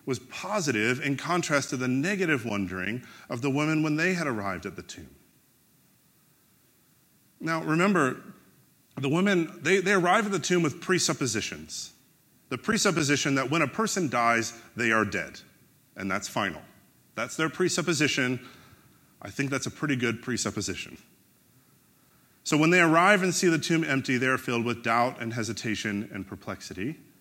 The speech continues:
because what they're seeing goes against their presupposition. But Peter also had presuppositions. And his presupposition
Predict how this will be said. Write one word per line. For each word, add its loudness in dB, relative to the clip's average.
because -2
what -6
they're 0
seeing -2
goes -4
against -4
their 0
presupposition. -2
But -6
Peter 0
also 0
had 0
presuppositions. -8
And 0
his 2
presupposition 0